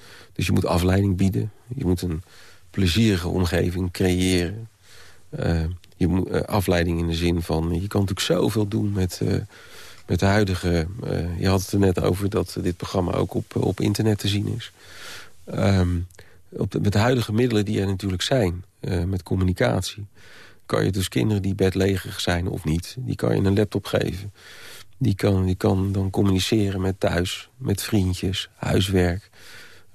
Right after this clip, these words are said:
Maak een eigen website tijdens je verblijf. Het is natuurlijk afleiding. En, ehm,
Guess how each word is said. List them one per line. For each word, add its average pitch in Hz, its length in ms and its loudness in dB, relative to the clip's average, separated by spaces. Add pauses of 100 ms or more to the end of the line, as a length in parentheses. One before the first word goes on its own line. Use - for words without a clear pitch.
Maak 107 260 2
een 98 80 -4
eigen 98 300 2
website 101 400 2
tijdens 95 340 2
je 98 80 -4
verblijf. 87 500 -2
Het 117 120 -10
is 107 80 -2
natuurlijk - 300 -4
afleiding. 131 480 2 (1120)
En, 104 420 0
ehm, 95 340 0